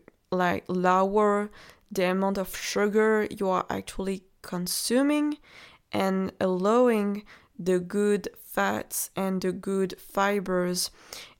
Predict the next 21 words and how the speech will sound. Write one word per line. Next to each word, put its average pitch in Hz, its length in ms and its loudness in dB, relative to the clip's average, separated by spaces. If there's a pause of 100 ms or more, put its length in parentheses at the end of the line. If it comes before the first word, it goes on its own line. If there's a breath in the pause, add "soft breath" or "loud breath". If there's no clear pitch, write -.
and 185 520 0
the 180 220 0
good 190 480 -2 (180)
alkalinizers 185 1400 -2 (520 loud breath)
that 190 540 0
will 185 240 0
help 185 540 -6
you 180 320 -4 (400 soft breath)
to 180 600 -2 (180)
actually, 180 840 -4
um, 175 580 -4 (1600 loud breath)
alkalize 202 840 0
your 180 200 -4
body 151 400 -6 (280)
and 180 200 -4
release 185 380 -2 (120)
all 185 280 -2 (120)
of 175 240 -6
the 175 280 -8
acidic 175 540 -6
part 180 320 -4